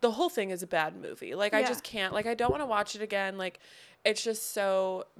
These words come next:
Speaker 1: bad. Like, I can look past a bad, like, even a bad actor that's, like, just, like, delivering the lines, like, poorly, and it's just, like, an awkward movie.
Speaker 2: Mm-hmm.
Speaker 1: I've had that before.
Speaker 2: Yeah.
Speaker 1: But mistakes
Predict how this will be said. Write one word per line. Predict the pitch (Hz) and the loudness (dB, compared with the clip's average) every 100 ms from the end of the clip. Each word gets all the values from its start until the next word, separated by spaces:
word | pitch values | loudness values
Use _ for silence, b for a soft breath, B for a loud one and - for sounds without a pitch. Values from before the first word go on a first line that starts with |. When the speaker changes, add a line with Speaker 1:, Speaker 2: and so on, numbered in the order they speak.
| 190 | -4
Speaker 1:
bad. | - 175 170 180 233 262 | 2 4 6 6 4 4
Like, | 214 208 | 2 4
I | 214 | 2
can | 220 269 | 0 -2
look | 196 196 - | -2 -2 -4
past | - 185 180 185 196 - - b b b b b b - | -6 0 2 0 -2 -8 -12 b b b b b b 0
a | 202 | 0
bad, | 170 185 175 175 175 170 180 | 2 2 2 2 2 0 0
like, | 170 165 - - _ | 2 2 -2 -14 _
even | 277 359 | -2 2
a | 381 | 2
bad | 233 214 220 - | 4 4 4 6
actor | 156 214 - 135 | 6 6 2 -2
that's, | 151 175 | -2 0
like, | 190 180 | -2 -2
just, | 196 190 | -6 -2
like, | 180 175 | -2 0
delivering | 175 165 170 180 165 | 0 2 2 2 -2
the | |
lines, | 156 156 160 170 | -2 0 0 -2
like, | 180 165 | -6 -6
poorly, | - 160 151 | -4 -2 0
and | 160 | -2
it's | 180 | -4
just, | 196 | -6
like, | 196 | -4
an | 175 - | -4 -2
awkward | 165 175 185 175 | -2 -2 -4 -4
movie. | 165 160 175 277 285 | -4 -4 -2 0 0
Speaker 2:
Mm-hmm. | 254 254 294 | -2 0 0
Speaker 1:
I've | 302 | 2
had | 370 285 | 4 6
that | 180 | 4
before. | 196 - 135 71 73 | 2 0 0 2 2
Speaker 2:
Yeah. | 427 277 b b b b b _ _ | 2 0 b b b b b _ _
Speaker 1:
But | 302 285 | 8 8
mistakes | 320 - 339 370 | 4 0 0 0